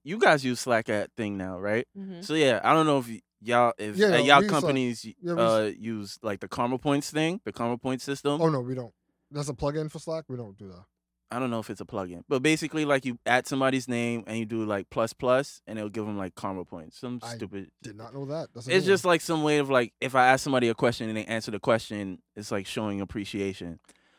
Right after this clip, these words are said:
Speaker 3: Oh.
Speaker 1: But
Speaker 2: Gotcha.
Speaker 1: y-, some of the channels are, like, really, like,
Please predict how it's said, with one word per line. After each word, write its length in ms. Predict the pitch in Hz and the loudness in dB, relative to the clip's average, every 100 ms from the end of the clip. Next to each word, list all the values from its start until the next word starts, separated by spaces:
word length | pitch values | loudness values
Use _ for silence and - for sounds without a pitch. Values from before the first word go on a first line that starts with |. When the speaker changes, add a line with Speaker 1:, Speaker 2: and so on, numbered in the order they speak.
| 120 | -12
Speaker 3:
Oh. 80 | 120 | 4
Speaker 1:
But 240 | 156 143 | 6 6
Speaker 2:
Gotcha. 240 | 175 - 165 | 4 -4 -10
Speaker 1:
y-, 100 | 120 - - | -12 -12 -14
some 300 | - 190 196 | 0 2 4
of 60 | |
the 100 | 190 | 4
channels 400 | - 180 165 160 | 4 4 4 4
are, 100 | 160 | 4
like, 200 | 147 131 | 6 4
really, 320 | 104 135 139 139 | 4 4 6 8
like, 260 | 123 113 | 8 6